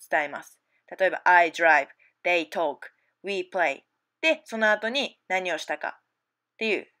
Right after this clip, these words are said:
ところ、詳細が入ってきますね。はい。で、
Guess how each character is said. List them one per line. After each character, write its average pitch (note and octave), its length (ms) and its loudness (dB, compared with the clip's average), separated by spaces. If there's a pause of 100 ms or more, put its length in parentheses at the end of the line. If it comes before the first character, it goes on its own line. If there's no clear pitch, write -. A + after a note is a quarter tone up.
(180)
と - 100 -12
こ A3 100 -2
ろ、 A3+ 200 2 (100)
詳 A3 120 0
細 A3+ 220 4
が D3+ 60 0
入 D#3+ 140 -8
っ - 40 -14
て - 100 -20
き - 80 -20
ま F2 100 -14
す - 120 -20
ね。 C#3+ 200 -16 (1400)
は - 160 -10
い。 - 220 -16
で、 G3+ 320 4